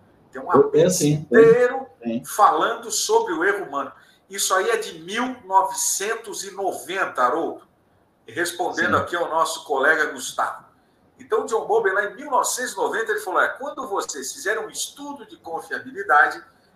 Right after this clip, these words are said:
Speaker 1: relacionem as possibilidades de falha humana, porque elas vão acontecer. E quando elas acontecerem,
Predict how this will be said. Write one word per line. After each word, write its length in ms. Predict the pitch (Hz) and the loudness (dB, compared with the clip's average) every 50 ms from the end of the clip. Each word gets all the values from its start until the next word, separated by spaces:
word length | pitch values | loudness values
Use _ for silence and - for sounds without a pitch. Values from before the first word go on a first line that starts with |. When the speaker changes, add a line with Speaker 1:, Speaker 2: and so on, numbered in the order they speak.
| _ - | _ -10
Speaker 1:
relacionem 1200 | - - - - 208 269 285 277 247 - - - - - - - 240 277 285 269 - 139 127 - 110 | -6 -4 -2 -2 0 0 2 2 4 2 2 2 -2 -2 -2 0 0 2 2 0 -2 -4 -10 -12 -12
as 180 | 110 - - - | -12 -12 -12 -14
possibilidades 1080 | - - 208 214 208 - - 135 - - - 131 123 - - 135 156 160 - - - - | -12 -8 -4 -4 -4 -4 -6 -10 -14 -16 -16 -16 -10 -4 -2 0 0 0 -2 -6 -12 -16
de 120 | 127 127 | -18 -20
falha 380 | - - 131 127 120 117 147 170 | -8 -2 0 0 0 0 -2 -4
humana, 440 | 160 143 143 156 156 - 226 - _ _ _ _ _ _ _ _ - | -4 -6 -10 -10 -12 -12 -16 -20 _ _ _ _ _ _ _ _ -6
porque 220 | 175 165 - 196 | -6 -4 0 2
elas 280 | 190 208 226 208 - - | 4 4 4 4 2 0
vão 260 | - 170 180 185 196 | -4 -4 -4 -2 -2
acontecer. 600 | - - 196 190 - - 220 208 - - 156 151 | -2 -4 -6 -10 -8 -4 -2 -2 -2 -2 -4 -6
E 60 | 147 | -6
quando 220 | - - - - 170 | -4 -4 -2 -2 0
elas 200 | 151 143 135 143 | 0 0 2 0
acontecerem, 880 | 135 - - 143 135 - 165 156 - - 208 247 247 - - - - | -2 -4 -4 -12 -12 -10 -8 -6 -4 -2 -2 -2 -2 -4 -6 -12 -16